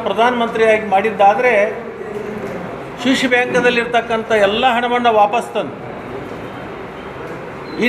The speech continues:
ದೇಶದ ಸಾಲವನ್ನು ಸಂಪೂರ್ಣವಾಗಿ ನಾವು ತುಂಬ್ತೀವಿ. ಅದಲ್ಲದೇ ಅದು ಎಷ್ಟು ಹಣ ಇದೆ ಅಂತ ಹೇಳಿ ನಮಗೆ ಹೇಳ್ತಿದ್ರು. ಅಂದರೆ ಈ ದೇಶದ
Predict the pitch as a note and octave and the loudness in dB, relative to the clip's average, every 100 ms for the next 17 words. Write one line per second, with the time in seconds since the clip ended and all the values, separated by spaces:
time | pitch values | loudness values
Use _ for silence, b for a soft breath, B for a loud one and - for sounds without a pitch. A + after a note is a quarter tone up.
0 | G3+ B3 C#4+ C4+ C#4 C4+ A3 A#3 B3+ A#3+ | 2 2 2 2 2 2 2 2 2 2
1 | A#3+ C4 B3+ A3 G#3+ B3+ C4 B3+ B3 A#3+ | 2 2 2 0 -2 2 4 4 4 2
2 | B3+ A#3+ A3+ G#3+ - A3+ A3+ A#3+ G#3 E3 | 2 2 2 0 -2 -4 -2 2 2 2
3 | - - - - - - - - - - | -4 -8 -10 -12 -12 -12 -12 -12 -14 -14
4 | - - - - - - - - D3 - | -14 -14 -12 -12 -12 -12 -14 -12 -14 -14
5 | - - - - - - - - - - | -14 -14 -14 -14 -14 -14 -14 -14 -6 0
6 | G3 A3 A3 B3+ C#4 C#4 A#3 A#3+ - - | 4 4 2 2 4 4 2 -2 -8 -16
7 | - - - - - - - - - - | -18 -18 -18 -16 -14 -12 -12 -10 -10 -12
8 | - - - - - - - - - - | -12 -14 -14 -16 -14 -14 -14 -14 -14 -2
9 | F#3 A3 B3+ B3 D4 B3+ B3+ C4 B3 B3 | 0 2 2 2 2 2 4 2 2 2
10 | B3 - A3+ B3 A#3+ A#3 G#3 A3+ A#3 A3+ | 2 2 0 0 0 -2 0 0 0 0
11 | A3 G#3 B3 C4 G#3+ A3+ - - - - | 0 2 4 4 4 0 -6 -10 -12 -12
12 | - A4+ A4+ - - - - - - - | -12 -10 -8 -8 -10 -8 -8 -8 -8 -4
13 | F#3+ F#3 A3 B3+ A#3 B3+ | -2 4 4 4 2 4